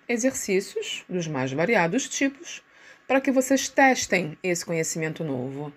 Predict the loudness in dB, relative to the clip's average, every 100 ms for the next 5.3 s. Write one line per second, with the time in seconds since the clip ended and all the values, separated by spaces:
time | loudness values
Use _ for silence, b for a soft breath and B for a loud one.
0 | B B _ 2 4 4 4 0 2 2
1 | 2 0 2 2 2 -2 -2 -4 -10 _
2 | _ -10 -6 -6 -10 _ B B -12 B
3 | _ _ 4 4 6 0 4 4 4 0
4 | -6 -18 -20 -6 2 2 4 2 0 2
5 | 2 2 -4